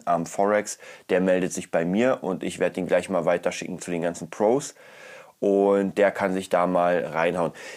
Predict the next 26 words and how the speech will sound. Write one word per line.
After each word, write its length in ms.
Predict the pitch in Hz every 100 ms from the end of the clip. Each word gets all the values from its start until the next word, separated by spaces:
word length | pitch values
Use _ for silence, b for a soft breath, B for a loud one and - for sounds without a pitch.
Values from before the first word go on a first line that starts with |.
| B
Ich 140 | -
muss 200 | 147 170
auch 180 | 127 -
hier 180 | 135 135
wieder 220 | 120 104
sagen, 380 | 98 107 117 110
vielleicht 320 | - 101 -
kommen 160 | 104
wir 80 | 95
dann 340 | 87 101 104 -
gleich 380 | 82 87 92
in 100 | 107
dieses 240 | 92 87 82
Thema, 400 | - 104 101 98 B B B B B
äh, 160 | 92 92
zum 180 | - 95
Thema 300 | 104 95 90
Risiko, 720 | 82 104 101 104 104 95 95
Risikomanagement 1200 | 87 98 90 90 90 90 90 - 90 87 87 -
und 220 | 90 90 82
etwas 340 | 90 87 71
wagen. 400 | 80 85 90 90 - _ _ _ _ _ _ _ _ _ _ -
Hm, 340 | 95 95 95 95 _ _ _ - _ _ - -
wir 180 | 95
sind 140 | 98 127
ja, 280 | 123 113